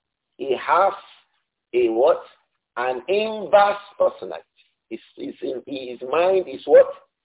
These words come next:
His mind is inverse. He has a negative personality. He is thinking in the left when everybody thinks rightly on the right. He's thinking, this is, this is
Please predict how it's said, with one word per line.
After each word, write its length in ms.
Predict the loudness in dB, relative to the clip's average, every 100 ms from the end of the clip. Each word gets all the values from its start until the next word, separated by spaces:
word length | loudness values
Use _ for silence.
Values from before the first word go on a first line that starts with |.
| _ -16
His 140 | -16 -12
mind 300 | -6 -4 -4
is 60 | -8 -12
inverse. 320 | -18 -18 -16 -16 -18 _ _ _ _ _ _ _ _
He 100 | -20
has 220 | -14 -12 -10
a 60 | -12
negative 680 | -12 -6 -6 -6 -12 -12 -14 -12
personality. 420 | -14 -14 -20 _ _ _ _ _ _
He 80 | -12
is 180 | -10 -12 -6
thinking 360 | -6 -4 -4 -4
in 120 | -4
the 80 | -4
left 360 | 2 2 2 -8 -20 _
when 200 | -6 -4 -4
everybody 640 | -6 -6 -6 -6 -10 -16
thinks 220 | -16 -16 _ -4
rightly 520 | -2 -2 -8 -20 -20 _ _ -18 -16
on 160 | -12
the 140 | -10 -8
right. 240 | -6 -8 -12 -20 -20
He's 100 | -20 -20 -18
thinking, 380 | -18 -18 -20 -20 _
this 100 | -20 _
is, 80 | -20 _ _ -20
this 120 | -20
is 80 | -20